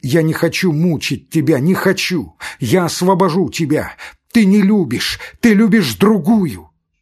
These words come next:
Вронский умолял ее успокоиться и уверял, что нет призрака основания ее ревности, что он никогда не переставал и не перестанет любить ее, что он любит больше, чем прежде.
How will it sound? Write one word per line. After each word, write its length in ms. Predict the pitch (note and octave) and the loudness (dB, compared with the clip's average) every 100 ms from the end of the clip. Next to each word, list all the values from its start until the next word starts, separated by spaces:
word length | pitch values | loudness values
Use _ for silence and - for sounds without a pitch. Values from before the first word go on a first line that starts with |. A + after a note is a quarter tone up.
| _ _ _ _ - | _ _ _ _ -12
Вронский 680 | F#2 F#2 A2 A2+ - - | -8 -4 -4 -4 -6 -6
умолял 440 | A2+ G#2+ G#2 G#2 G2+ | -4 -2 -2 -2 -4
ее 160 | G2 | -6
успокоиться 920 | G#2 F#2+ - G#2 - F2+ - - - - _ _ | -6 -8 -10 -10 -10 -12 -12 -14 -14 -16 _ _
и 80 | B2+ | -6
уверял, 520 | A#2 G#2+ A#2 A#2+ A2 | -2 -2 0 0 -2
что 280 | F2+ - A#2 | -4 -6 -4
нет 360 | A2 A#2 E2 - | -2 -4 -6 -6
призрака 680 | A2 A#2 G2+ A2+ G2+ A2+ | -6 -6 -6 -6 -6 -6
основания 720 | G2+ - A#2+ G#2+ A#2+ G#2+ G#2+ | -6 -4 -4 -2 -2 -2 -2
ее 320 | G#2 G#2+ G#2 A2+ | -2 -4 -4 -4
ревности, 680 | G#2+ E2 - - - - _ - - | -4 -6 -10 -14 -14 -18 _ -20 -14
что 280 | - - A2 | -12 -8 -4
он 220 | A2 B2 | -4 -2
никогда 560 | B2+ A2+ C3 G#2 F2+ C3 | -4 -4 -6 -4 -4 -4
не 140 | A#2+ | -2
переставал 680 | A#2+ A#2 G2+ - A#2 A#2 B2+ | -4 -4 -6 -6 -4 -2 -2
и 60 | B2+ | -2
не 100 | B2 | -4
перестанет 840 | C#3 B2+ - - E3 C#3 A#2+ A2 | -4 -4 -6 -4 -4 -2 -4 -4
любить 460 | A2+ B2+ G#2+ B2 - | -4 -2 -4 -6 -6
ее, 340 | G2 D#2+ - _ - | -8 -10 -16 _ -14
что 340 | - - - C#3 | -10 -6 -2 0
он 140 | B2+ | 0
любит 360 | B2+ C#3 C3+ A2 | 0 0 -2 -4
больше, 600 | F#2 A2 D3+ C#3+ - C#3+ | -4 -2 0 -2 -4 -4
чем 340 | - D#3 C3 | -2 -2 -2
прежде. 680 | - A#2 E3 F2+ D#2 F2 - | -2 0 0 -2 -6 -10 -12